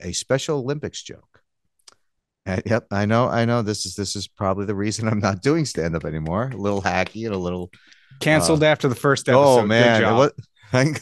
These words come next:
Speaker 1: God it wasn't in the canceled days. So
Speaker 2: That
Speaker 1: anyway,
Speaker 2: doesn't
Speaker 1: I'm
Speaker 2: matter.
Speaker 1: <laughs> so I'm a little, uh,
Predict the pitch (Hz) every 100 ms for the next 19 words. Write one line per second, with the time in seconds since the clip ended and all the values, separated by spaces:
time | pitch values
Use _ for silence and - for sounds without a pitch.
0 | - 139 127 107 110 107 110 107 - 98
1 | 92 90 78 78 78 - _ _ - -
2 | - - 156 208 170 95 233 110 90 113
3 | 175 - - - 117 82 - - _ _
4 | - 135 123 131 135 165 175 160 139 107